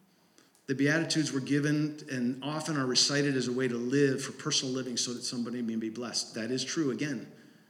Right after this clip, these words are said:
but there is a greater purpose. That is the way that we must live, not just to be blessed, but to be a blessing.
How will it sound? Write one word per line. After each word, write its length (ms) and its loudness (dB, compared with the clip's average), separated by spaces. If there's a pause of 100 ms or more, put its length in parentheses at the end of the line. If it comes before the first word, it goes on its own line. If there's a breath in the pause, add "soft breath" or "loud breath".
(280 loud breath)
but 140 -10
there 120 -6
is 140 -4
a 40 -2
greater 280 0
purpose. 680 -4 (760 soft breath)
That 160 2
is 120 2
the 80 2
way 300 2
that 180 -2
we 120 2
must 280 0
live, 220 -2
not 200 0
just 240 -6
to 60 -8
be 220 0
blessed, 560 -6
but 140 -10
to 80 -10
be 160 -6
a 40 -4
blessing. 380 -10